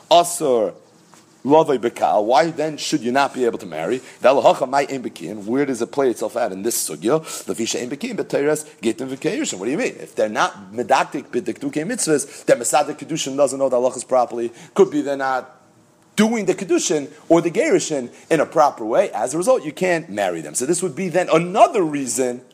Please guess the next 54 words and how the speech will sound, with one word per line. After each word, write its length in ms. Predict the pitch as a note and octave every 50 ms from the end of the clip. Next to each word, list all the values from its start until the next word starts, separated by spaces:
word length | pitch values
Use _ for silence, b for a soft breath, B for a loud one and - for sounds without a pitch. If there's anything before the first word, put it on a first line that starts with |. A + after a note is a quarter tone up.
| b b b b
another 380 | b D3 D#3+ E3 B3 D4 - G#3
reason 400 | F3+ D#3+ D3+ C3 C3 C#3 C3+ C3 - B B B
why 220 | - D3+ C#3+ C3+ -
even 260 | G#3+ A#3 A3 G#3 G3
if 180 | F3 D#3 - -
the 120 | - D3
Kutim 360 | B2+ - - A3 F3 - E3+ C#3+
are 80 | B2
Geri 280 | B2 E3+ F3+ F3 E3+ E3
Emes, 360 | G3+ A#3+ A3+ F3+ F#3+ - -
still 400 | - - - - - - A3+ A3
you 120 | G3+ F3
wouldn't 240 | E3 F3 E3 D#3+ D3+
be 100 | E3 D#3+
able 240 | D#3 D3 C#3 C#3 C#3
to 300 | - - C3 B2+ A#2+ A2+ B B B
marry 280 | B2+ D#3 D3 C3+ C3 B2
a 40 | A2+
Kuti. 340 | - - A2 - - C2+ - -
Am 140 | F3+ F#3+ D#3+
Rav 160 | C#3 A#2+ A2
Nachman, 440 | A2+ B2+ E3+ G3 F3 - D3 C3+ C3 -
Am 100 | C#3+ D3+
Rav 200 | A#2 A2 A2 G#2
Bar 100 | A2+ A2
Avuha, 480 | A2 G#2+ G#2+ A#2 A3 B2 A2 A2+ - B B B
Mamzer 360 | B C#3+ D3+ D#3+ D#3 D#3 D#3
Me'achoisai, 720 | C3 A2 A2+ A2+ - - D3 E3+ E3 - - D#3 C#3+ D3+
Umamzer 400 | F3 B2+ B2+ D#3+ E3 D3 C#3+ C#3
Me'eshesach 340 | D#3 D3 B2+ C#3+ - D3 A#2+
Nisarvim. 460 | - D3+ - D#3+ D#3 D3+ C3+ A#2 C3+
A 40 | D3
different 320 | D#3+ G3+ F#3 - A#2+ A2
reason. 380 | G#2+ A2 G#2 G2 A2 A2+ A2+ A2 B B B B
The 80 | - F#3
Kutim 400 | - - B3 G3 D#3+ F#3 F3+ F3
were 160 | E3 E3 E3
Geri 340 | D#3+ D#3+ E3 E3 D#3 D#3 D3+
Emes. 400 | C#3+ C3 A#2 A2 - - - -
Again, 220 | B2+ D3 D3 C3
if 80 | B2+ B2+
the 80 | - C3
Kutim 240 | - F#3+ D#3+ E3+
were 80 | D#3 D3
Geri 240 | B2 D#3 D3 C#3+ C#3
Emes, 240 | E3 E3+ D3 A#2+ A2+
why 260 | A#2 C3 D3 E3 D#3+
then 220 | - D#3+ D#3+ C#3+
can 260 | - - D3+ D3 C3+
you 100 | B2 B2
not 240 | A#2+ B2 C3+ C#3 -
marry 320 | A#2+ B2 B2+ A#2+ A2+ G#2+ G2+
a 40 | F#2+
Kuti? 640 | - - - - - - - F2+ A#2+ D#3+ F3+ E3